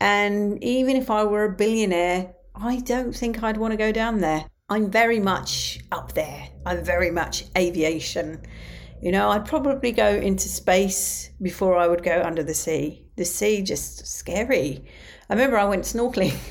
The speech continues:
<laughs> I went snorkeling years ago, um, when, you know, before it was not allowed and all the rest of it, many, many years ago in Australia. And that scared the bejeebers out of me. <laughs> I did not like it at all.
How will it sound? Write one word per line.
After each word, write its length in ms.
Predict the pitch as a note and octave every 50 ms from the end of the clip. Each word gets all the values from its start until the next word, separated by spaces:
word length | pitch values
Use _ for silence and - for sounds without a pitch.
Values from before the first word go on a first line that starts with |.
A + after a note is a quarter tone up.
| - - -
<laughs> 920 | - - - - - - - - - - - - - - - - - D#4
I 20 |
went 140 | E4 G4+ F#4+
snorkeling 460 | - - D4+ D#4+ - - C4 B3+ B3
years 200 | C4 C4+ C4 B3
ago, 480 | B3 A#3+ G#3+ G#3 G3+ G3+ G3+ G3+ - - - -
um, 600 | - G#3+ G#3 G3+ G3 G3+ G3+ G3 G3 - G3+ G3
when, 400 | G#3+ G3+ G3+ G3+ G3 G3 G3 G3
you 120 | G3+ G3
know, 180 | F#3+ F3+ F3 F3
before 320 | F3+ F3 - F#3+ F3+ F3
it 80 | E3+ E3
was 360 | E3+ E3 - - - - - -
not 320 | G#3 F3 F3 E3+ - -
allowed 560 | E3+ E3+ E3+ E3 F3 F3 E3+ F3 E3+ - - -
and 120 | - F#3+
all 100 | F3+ E3+
the 100 | F3 E3+
rest 200 | F3+ F3 - -
of 80 | F3 E3
it, 120 | D#3+ -
many, 260 | F3+ F3+ F3 E3 E3
many 160 | D#3+ E3 E3+
years 220 | E3 E3+ F3 E3+ E3+
ago 160 | - F3 F3
in 180 | F3 F3 F3 F3
Australia. 720 | E3+ E3+ - - G3 F3+ F3 F3 F3 F3 E3+ E3+ E3+ - - - - - - - - - _ _ _ _ _ _ _ -
And 340 | F#3+ F#3 F3 F3 F3 F3 F3 -
that 240 | A3+ A#3+ B3 - -
scared 320 | - - G3+ F#3 F#3 F#3
the 40 | G#3
bejeebers 520 | G#3 A3 G#3 A#3 A#3+ C4 B3 A#3 A3+ G#3
out 160 | G#3 F#3 F3 F3
of 100 | F3 F#3+
me. 180 | F#3 E3+ C#3 - - - - -
<laughs> 220 | _ _ _ - -
I 120 | B3 A#3 -
did 200 | - C4 C4 C4
not 180 | B3+ A3+ A3 -
like 240 | G#3 G3+ G3+ G3+ G3
it 200 | - - - G#3+
at 100 | - B3+
all. 480 | C4 C#4 C#4 C#4 B3+ A3 G#3+ G#3+ G#3+